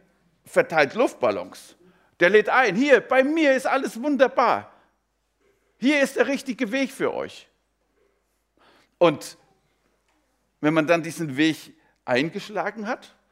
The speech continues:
da ist Musik, da ist alles Mögliche und so, ja, und man, man hat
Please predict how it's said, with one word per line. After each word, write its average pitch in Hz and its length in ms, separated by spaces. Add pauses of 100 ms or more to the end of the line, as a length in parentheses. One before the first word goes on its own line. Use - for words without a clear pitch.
(260)
da 151 80
ist 135 220
Musik, 160 560
da 110 100
ist - 160
alles 107 280
Mögliche 110 460
und 92 200
so, 85 300 (220)
ja, 143 220
und - 480 (280)
man, 147 340 (460)
man 156 260
hat 175 340